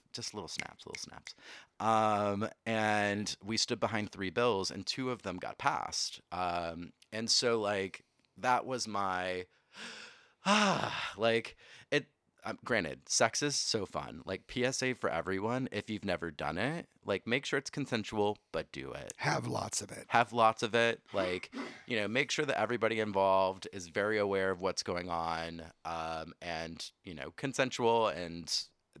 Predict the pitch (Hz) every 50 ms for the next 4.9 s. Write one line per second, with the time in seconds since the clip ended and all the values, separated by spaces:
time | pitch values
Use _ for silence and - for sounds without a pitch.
0 | 73 - 101 101 87 78 73 71 73 73 - _ - 107 139 131 - - 156 151
1 | 135 - - - - 147 135 143 139 139 131 120 117 117 107 101 90 87 85 80
2 | 76 69 69 71 71 - - - _ - - 98 85 82 85 80 78 82 - _
3 | _ _ _ _ _ - - - - 120 120 117 110 - - 90 87 82 80 80
4 | 90 87 - - 80 78 73 - - - - - - - - - - -